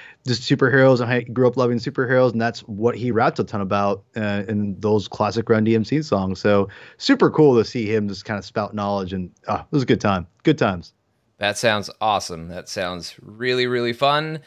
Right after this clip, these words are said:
Speaker 2: And what's
Speaker 1: Yeah.
Speaker 2: also really fun and what's also really cool, besides D M C, D M C is, of course, cool, also really cool are our listeners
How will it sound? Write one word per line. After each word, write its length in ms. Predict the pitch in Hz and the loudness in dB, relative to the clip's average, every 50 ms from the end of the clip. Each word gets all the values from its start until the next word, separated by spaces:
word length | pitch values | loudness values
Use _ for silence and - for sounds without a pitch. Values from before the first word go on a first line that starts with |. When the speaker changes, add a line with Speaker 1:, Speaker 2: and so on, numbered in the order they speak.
| _ _ _ _ _ - | _ _ _ _ _ -2
Speaker 2:
And 180 | - 117 123 | 0 0 2
what's 120 | 127 123 117 | 2 2 4
Speaker 1:
Yeah. 80 | 165 | 2
Speaker 2:
also 160 | 175 170 180 165 | 2 2 0 0
really 240 | 151 156 156 160 143 | 0 0 0 0 0
fun 440 | - - 151 147 160 175 196 214 196 | 0 0 2 2 2 0 -2 -4 -4
and 260 | 131 113 113 113 110 | -4 -4 -4 -4 -4
what's 160 | 117 113 120 | -4 -2 0
also 220 | 143 139 120 131 127 | 0 0 0 -2 -4
really 360 | 117 117 127 127 131 131 127 | -4 -2 -2 -2 -2 -2 -4
cool, 400 | 120 - - 127 117 107 120 147 | -6 -6 -6 -4 -2 0 0 -2
besides 400 | 170 - - - 113 104 98 - | -2 -2 0 2 2 2 0 -4
D 180 | - 98 92 90 | -6 -4 -4 -4
M 80 | 87 | -4
C, 220 | 82 - 92 104 120 | -4 -8 -8 -8 -8
D 160 | - 82 82 | -8 -8 -10
M 80 | 78 | -10
C 160 | - - 78 78 | -10 -12 -12 -12
is, 100 | 73 73 | -14 -14
of 140 | 71 - | -16 -14
course, 240 | - 87 80 78 - | -10 -10 -10 -10 -10
cool, 360 | - 117 113 110 113 117 110 - _ _ - _ _ _ _ _ | -8 -4 0 2 2 2 0 -2 _ _ -20 _ _ _ _ _
also 280 | - 165 208 175 190 170 | 4 4 6 6 4 2
really 220 | 156 156 151 135 | 2 2 0 0
cool 220 | - 151 156 165 - | 0 0 0 2 4
are 200 | - 147 156 139 | 6 6 6 6
our 200 | 156 185 190 165 | 6 4 4 4
listeners 680 | 160 180 240 233 - 165 123 95 78 73 - - - | 4 2 2 2 0 -2 -2 -4 -4 -6 -10 -12 -16